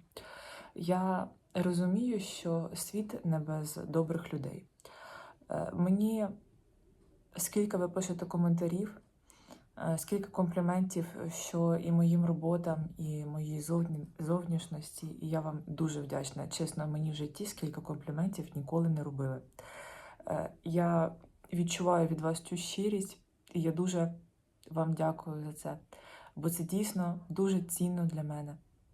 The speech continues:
насправді. Я н-, не кажу, що я думаю, що світ ворожий, але в теперішньому <laughs> часі, е, мало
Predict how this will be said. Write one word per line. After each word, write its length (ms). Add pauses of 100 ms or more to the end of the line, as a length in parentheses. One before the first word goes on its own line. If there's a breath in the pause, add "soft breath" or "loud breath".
(340)
насправді. 720 (1000 loud breath)
Я 540 (120)
н-, 480
не 140
кажу, 240
що 180
я 100
думаю, 360
що 140
світ 240
ворожий, 480 (100)
але 400 (460 loud breath)
в 140
теперішньому 1040 (240 loud breath)
<laughs> 240
часі, 640 (1080 loud breath)
е, 160 (220 loud breath)
мало 440